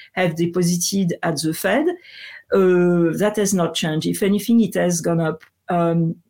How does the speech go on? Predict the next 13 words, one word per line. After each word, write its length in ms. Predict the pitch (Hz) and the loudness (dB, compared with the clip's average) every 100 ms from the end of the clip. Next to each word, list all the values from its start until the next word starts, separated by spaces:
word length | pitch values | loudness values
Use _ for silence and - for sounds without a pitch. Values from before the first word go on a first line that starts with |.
| _ _ | _ _
and, 320 | 202 202 208 | -2 0 0
uh, 580 | 196 190 190 190 190 190 | 2 2 2 2 0 -2
it, 160 | 196 - | -6 -6
it's 220 | 208 196 | -6 -4
a 60 | 208 | -4
few 220 | 196 247 | -2 0
reasons. 480 | 233 214 180 170 277 | 2 2 0 0 0
One 240 | 214 226 | 2 2
of 160 | 240 214 | 2 2
them 240 | 214 208 | 2 2
being 300 | 190 196 196 196 | 2 2 2 0
that 260 | 175 165 - - - - - | 0 -2 -4 -16 -20 -20 -6
because, 720 | 190 226 240 208 208 208 196 | -2 0 4 6 6 4 2